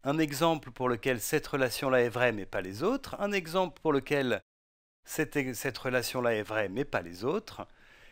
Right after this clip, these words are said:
et puis enfin un exemple pour lequel c'est cette relation-là qui est vraie et pas les autres. Donc finalement, aucune de ces relations-là n'est vraie pour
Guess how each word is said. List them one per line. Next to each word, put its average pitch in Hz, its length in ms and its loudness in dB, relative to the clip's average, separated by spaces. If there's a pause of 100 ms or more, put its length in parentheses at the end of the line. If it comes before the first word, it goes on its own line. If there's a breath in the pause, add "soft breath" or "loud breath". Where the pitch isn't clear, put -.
(160 loud breath)
et 160 100 0
puis - 220 -2
enfin 139 260 2
un 139 180 2
exemple 139 460 0
pour 113 160 -6
lequel 113 320 -2
c'est - 220 -8
cette - 280 -4
relation-là 107 580 0
qui - 160 -12
est - 20 -8
vraie 123 320 -2
et 170 80 -4
pas 170 160 4
les 123 200 -2
autres. 90 140 -12 (560)
Donc 151 180 2
finalement, 160 480 0
aucune 208 560 2
de 151 120 -2
ces 156 160 0
relations-là 127 560 2
n'est 139 160 -2
vraie 131 360 0 (140)
pour 160 420 -4